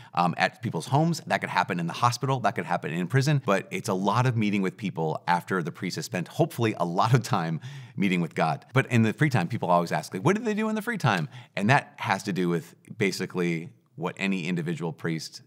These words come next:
like, finds life-giving. They spend time with siblings and parents and, and nieces and nephews and stuff. That's so good. I, I love doing that. Others are into, um, different hobbies,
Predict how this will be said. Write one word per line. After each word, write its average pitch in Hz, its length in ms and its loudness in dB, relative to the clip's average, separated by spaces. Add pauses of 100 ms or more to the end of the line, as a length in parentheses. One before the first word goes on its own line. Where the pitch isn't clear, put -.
like, 78 160 -8
finds 80 440 -4
life-giving. 87 600 -4
They 85 100 -10
spend 90 200 -4
time 92 240 -2
with 90 180 -4 (280)
siblings 98 480 0
and 78 100 -6
parents 98 560 -2
and, 80 180 -6
and 78 240 -6
nieces 95 280 -4
and 87 80 0
nephews 87 320 -2
and 92 80 -10
stuff. 95 240 0
That's - 180 -8
so 110 160 2
good. 85 220 -2
I, 92 160 4
I 87 100 0
love 92 200 2
doing 90 180 0
that. 85 260 -2
Others 107 300 2
are 98 80 0
into, 92 540 -4
um, 78 380 -4
different 92 220 -8
hobbies, 101 420 0